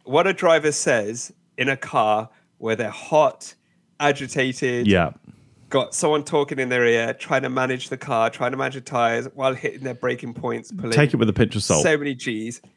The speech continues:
Speaker 1: you're allowed to be angry and frustrated and stuff like that. So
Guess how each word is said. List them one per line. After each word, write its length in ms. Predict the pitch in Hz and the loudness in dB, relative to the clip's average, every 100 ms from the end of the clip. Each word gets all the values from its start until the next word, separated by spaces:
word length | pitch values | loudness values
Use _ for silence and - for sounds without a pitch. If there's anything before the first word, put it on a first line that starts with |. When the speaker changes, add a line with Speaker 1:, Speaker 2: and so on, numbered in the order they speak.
| _ | _
Speaker 1:
you're 200 | 131 165 | 2 6
allowed 280 | 143 135 135 | 6 6 4
to 60 | - | 0
be 160 | 110 - | -10 -6
angry 720 | 110 110 107 110 110 110 107 | -2 -2 -4 -8 -6 -6 -8
and 140 | 110 - | -12 -8
frustrated 760 | 107 - 107 95 - - - _ | -8 -6 -6 -8 -10 -16 -18 _
and 140 | 101 104 | -18 -14
stuff 280 | - 104 - | -12 -12 -14
like 100 | - | -14
that. 240 | 92 - _ | -14 -16 _
So 340 | - 107 107 | -6 -2 -2